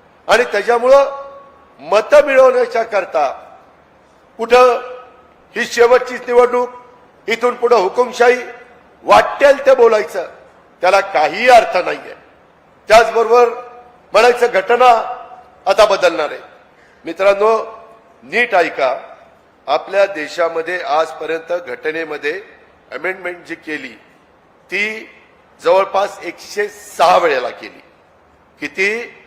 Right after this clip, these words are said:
महेशजी, त्याच्यामध्ये गोरक्षीय एकशे सहा वेळेला केली. त्यामध्ये जवाहरलाल नेहरू पंतप्रधान असताना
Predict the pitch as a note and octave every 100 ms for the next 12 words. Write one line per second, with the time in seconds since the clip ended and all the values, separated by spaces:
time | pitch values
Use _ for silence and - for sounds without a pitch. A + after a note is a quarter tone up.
0 | _ _ _ _ _ A2+ D#3 F3+ F3+ F3+
1 | G3 G#3 - - _ _ _ _ _ -
2 | D3+ F3 F3+ E3+ D#3+ E3+ F#3 F#3 F#3+ G#3+
3 | D#3+ - F3+ E3 - C#3 D#3 C#3+ C3+ B2+
4 | - A#2 - _ _ _ _ _ _ _
5 | _ D#3 F#3 F#3+ F#3+ G#3 A3 D#3+ E3 F#3
6 | F#3 F#3+ F#3 D#3+ E3 G3 F3 F3 E3+ D#3+
7 | D#3+ D#3+ D3 - D#3+ D3 G#2